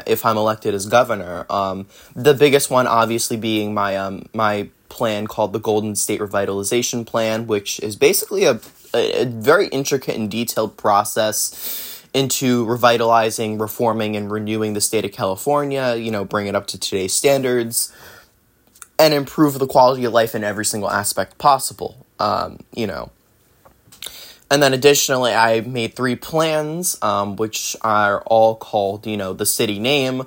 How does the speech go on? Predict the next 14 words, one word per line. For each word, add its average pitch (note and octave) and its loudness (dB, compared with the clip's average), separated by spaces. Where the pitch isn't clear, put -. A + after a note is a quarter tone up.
followed A2 2
by G2+ 2
a G2+ 0
collaborative G#2+ 0
restoration A#2 0
initiative, D3+ -6
I D3 -4
believe C#3 -6
is B2+ -2
what C3 0
I C3 -2
called C#3 -4
it, D#3+ -6
actually. D#3 -8